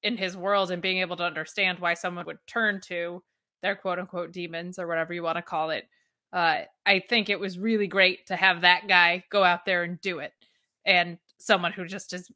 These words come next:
is good at this in general. I think that's fair to <laughs> say that Punk is really good at doing this. And, uh, I liked the Eddie stuff too. So to backtrack to Rampage, 'cause we didn't really go into it,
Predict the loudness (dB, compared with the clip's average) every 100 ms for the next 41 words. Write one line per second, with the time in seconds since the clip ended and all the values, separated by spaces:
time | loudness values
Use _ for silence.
0 | -4 -4 0 0 0 -2 -6 -6 -8 -6
1 | -8 -6 -2 2 2 2 -6 -2 -2 0
2 | 2 2 2 -2 2 10 10 10 4 4
3 | 0 -2 -4 -2 -2 0 0 0 2 2
4 | 2 2 0 -2 0 -2 -2 -6 -20 -20
5 | -20 -20 _ 6 8 10 8 4 -4 -8
6 | _ _ _ _ _ _ _ _ _ -20
7 | _ 6 8 10 8 6 4 6 6 6
8 | 2 6 6 6 -6 0 4 6 4 4
9 | 0 -2 -6 -6 -6 -6 -6 -6 -4 -4
10 | -4 -4 -2 0 0 0 -2 -2 -2 -2
11 | -2 -4 -6 -10 -8 -8 -6 -6 -4 -4
12 | -6 -6 -8 -6 -6